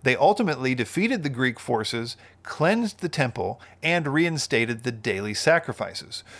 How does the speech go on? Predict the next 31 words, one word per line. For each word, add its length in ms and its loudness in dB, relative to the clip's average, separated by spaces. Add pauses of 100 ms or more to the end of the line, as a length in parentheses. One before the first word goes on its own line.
(160)
We 160 2
know 160 6
the 140 6
exact 540 2
dates 300 2
in 140 -4
which 200 -2
the 40 -6
sacrifices 720 2
were 220 -6
ended 300 -4
by 160 4
Antiochus's 920 -4
armies 600 2 (260)
and 260 2
when 120 2
they 100 4
were 160 -2
re-, 240 -4 (100)
restored 480 4
again 500 0
by 300 4
the 120 -2
Maccabees. 680 -2 (240)
This 160 0
is 100 -2
a 60 2
matter 360 4 (140)
of 160 0
historical 600 -2
certainty. 640 0